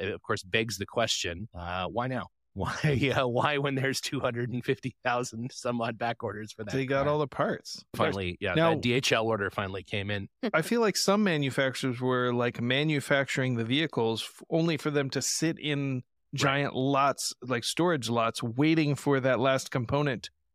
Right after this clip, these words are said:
Speaker 2: so that they were totally one hundred percent complete. Now Land Rover took the opposite tack,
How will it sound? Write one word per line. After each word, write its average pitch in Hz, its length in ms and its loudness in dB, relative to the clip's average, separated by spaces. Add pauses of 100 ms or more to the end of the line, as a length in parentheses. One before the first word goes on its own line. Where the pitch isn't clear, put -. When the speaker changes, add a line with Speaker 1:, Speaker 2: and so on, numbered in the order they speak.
(140)
Speaker 2:
so 143 200 4
that 135 180 0
they 127 120 0
were 120 140 0
totally 127 380 0
one 123 220 -2
hundred 120 200 -2
percent 110 320 -4
complete. 117 380 -4
Now 113 160 -2
Land 123 220 0
Rover 117 160 -2
took - 240 -4
the 104 180 0 (100)
opposite 127 460 -2
tack, 113 400 -2